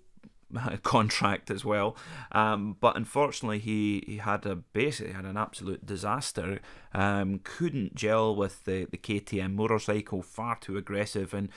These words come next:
just completely sapped his confidence. And Zarco is very much a confidence rider. If he has the confidence, he's one of the very best in the world. If he doesn't, he's nowhere. He's,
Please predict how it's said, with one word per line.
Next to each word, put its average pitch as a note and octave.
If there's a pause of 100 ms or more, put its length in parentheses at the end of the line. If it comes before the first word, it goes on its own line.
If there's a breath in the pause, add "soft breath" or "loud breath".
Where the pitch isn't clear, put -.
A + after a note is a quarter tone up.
(220 loud breath)
just -
completely A#2+
sapped -
his F#2
confidence. A2+
And G#2
Zarco A#2+
is G2
very G#2+
much G2
a F#2+
confidence F#2+
rider. F2
If D#2+
he F2+
has A#2
the C#3+
confidence, A2
he's G2
one G2+
of F2+
the F2+
very F2+
best F2+
in F2+
the F2
world. F#2+ (240 loud breath)
If G2
he G#2
doesn't, A2
he's F#2+
nowhere. F#2+
He's, F2+